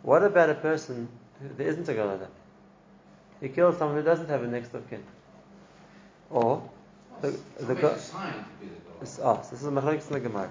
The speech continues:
Speaker 1: It's a Machlokes in, in the Gemara whether we assign a Goel Adam in such a case or there isn't a Goel Adam.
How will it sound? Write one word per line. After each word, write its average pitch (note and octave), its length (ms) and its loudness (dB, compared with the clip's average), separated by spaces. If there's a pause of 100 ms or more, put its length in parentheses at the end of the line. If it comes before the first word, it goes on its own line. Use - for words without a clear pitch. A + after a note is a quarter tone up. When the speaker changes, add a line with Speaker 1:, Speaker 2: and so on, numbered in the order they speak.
Speaker 1:
It's - 100 -20
a - 40 -4
Machlokes C#3+ 440 -2
in, A#2+ 260 -8
in A#2 60 -4
the A#2 60 0
Gemara C#3+ 340 6
whether B2 220 4
we A#2 140 0
assign C#3 300 0
a D3+ 40 0
Goel D3 160 0
Adam D3 180 0
in C#3 60 -10
such C3+ 160 -10
a C3 100 -4
case C3+ 220 0
or D#3 60 -2
there E3 100 0
isn't E3+ 180 -2
a C#3 60 -2
Goel A2+ 220 2
Adam. G2+ 180 -4